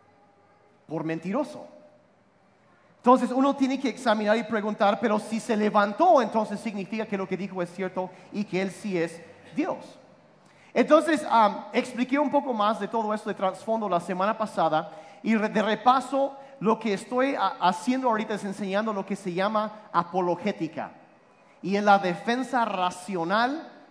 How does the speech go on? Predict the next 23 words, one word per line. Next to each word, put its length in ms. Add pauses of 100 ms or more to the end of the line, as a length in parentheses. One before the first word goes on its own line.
(100)
filosófica, 800
científica 840
e 100
historia 640
de 140
la 120
fe 200
cristiana. 600 (600)
Y 120
deben 280
entender 540
que 140
hay 140
bases 680 (320)
para 240
creer. 320 (840)
¿Estamos 300
de 60
acuerdo? 360 (160)
Hay 280
evidencia, 760 (240)
hay 240
evidencia. 680